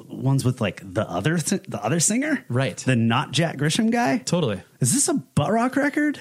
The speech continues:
Speaker 2: Right. Is this the, the metal transition record like everybody had?
Speaker 1: Yeah. So, and he's like, "No, <laughs> dude, just listen."
Speaker 2: Okay.
Speaker 1: Joe Wood's vocals are so good.
Speaker 2: Really?
Speaker 1: He's like
Speaker 2: <laughs>
Speaker 1: a punk,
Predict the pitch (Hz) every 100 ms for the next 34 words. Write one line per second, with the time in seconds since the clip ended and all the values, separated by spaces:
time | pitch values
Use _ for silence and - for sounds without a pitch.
0 | 127 214 - - - 131 156 165 151 135
1 | 123 117 135 - 135 131 151 135 135 143
2 | 143 127 131 135 131 131 165 - 147 151
3 | 185 123 95 - - 156 143 143 147 131
4 | 127 131 143 - - - - 151 - 196
5 | - - - - 190 110 82 - 76 82
6 | - - 135 131 151 - _ - 131 226
7 | 277 226 214 185 139 143 151 196 196 185
8 | - - 170 139 - - - - 151 160
9 | 175 202 - _ _ _ 123 107 120 139
10 | 113 - 85 104 104 120 160 120 92 85
11 | 175 202 190 226 214 202 - - - 117
12 | - 135 - _ _ _ - - - 196
13 | 202 190 -